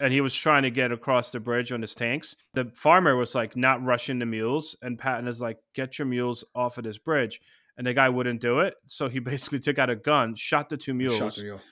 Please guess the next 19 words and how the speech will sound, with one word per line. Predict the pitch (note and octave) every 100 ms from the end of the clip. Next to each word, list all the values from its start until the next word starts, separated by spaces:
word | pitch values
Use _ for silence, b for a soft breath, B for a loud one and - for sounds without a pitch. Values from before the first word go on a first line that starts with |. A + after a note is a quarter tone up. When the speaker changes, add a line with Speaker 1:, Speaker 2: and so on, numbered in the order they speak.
| -
Speaker 2:
yeah. | -
Speaker 1:
ordered | E3 F3+ F3 D3 C3+
his | A#2+ C3+ C3
men | C3 D3+ B2
to | C3
just | A#2 A2+ -
push | D#3 D3+
them | C#3+ B2+
over | B2+ A#2+
to | A2+ A2
the |
side | G#2+ D3 C#3 A2+ A2+
with | G#2+ A2
the |
tanks | - D3+ A#2+ G#2 - - b b b
and | C3+ C3
kept | C#3
them | B2
driving. | A2 A#2+ A2 G2